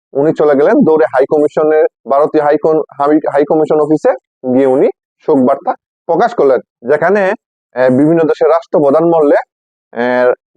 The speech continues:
বিভিন্ন দেশের রাষ্ট্রীয় প্রধানরা সর্বোচ্চ প্রেস ব্রিফিং দেয়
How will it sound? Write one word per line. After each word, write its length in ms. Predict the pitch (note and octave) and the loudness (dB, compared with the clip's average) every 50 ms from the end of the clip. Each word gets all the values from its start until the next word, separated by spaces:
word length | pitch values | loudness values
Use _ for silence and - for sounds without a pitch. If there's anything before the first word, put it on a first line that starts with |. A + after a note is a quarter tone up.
| - B2 | -4 -2
বিভিন্ন 260 | B2+ C#3 C#3+ D3+ D#3 | 0 0 2 2 0
দেশের 240 | C#3+ D3 D3 - D3+ | 0 0 0 0 0
রাষ্ট্রীয় 320 | C#3+ D#3 D3+ - - E3 D3 | 0 0 0 -2 -2 -2 0
প্রধানরা 360 | D3 C#3 B2 C3+ C3+ D#3 G3+ - - - | 0 0 0 0 0 0 -2 -2 -4 -2
সর্বোচ্চ 420 | - E3 D3 C#3 D3 C#3+ - - G3+ - - - _ _ _ _ _ _ _ _ _ - | -2 0 2 2 0 -2 -2 -2 -2 -2 -4 -6 _ _ _ _ _ _ _ _ _ -4
প্রেস 300 | D3 E3+ G#3 G#3 F#3+ - | -2 -2 0 0 0 0
ব্রিফিং 380 | D#3 E4+ - - D#3+ C#3+ C3 | 0 0 0 0 0 0 0
দেয় 140 | B2+ F3 A#3 | 0 0 -2